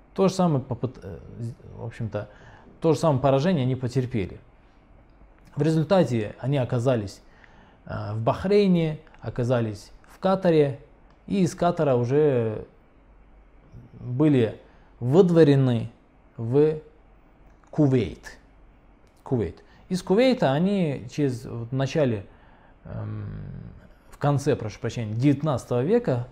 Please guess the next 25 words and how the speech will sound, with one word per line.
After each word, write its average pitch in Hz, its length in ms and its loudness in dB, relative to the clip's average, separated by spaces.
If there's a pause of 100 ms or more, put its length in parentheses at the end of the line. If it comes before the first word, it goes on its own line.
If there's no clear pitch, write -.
в - 40 -20
самом 127 280 0
конце 127 280 -4
девятнадцатого 117 540 -4
века, 180 340 -2 (920)
а, 104 540 -10
Абдулязиз 127 640 0
ибн 131 200 -4
Абдуррахман, 120 800 -4 (1080)
самая 120 720 -2
влиятельная, 117 960 -2 (800)
сыгравший, 143 560 0
человек, 139 320 0
сыгравший 120 480 -2
очень 117 380 -4 (460)
большую 127 540 2
роль 120 440 6 (400)
в 123 180 -10
истории 117 400 -2
этой 113 220 -2
династии, 143 680 0 (440)
в - 80 -20
конце 135 380 0
девятнадцатого 131 640 0
века, 175 460 0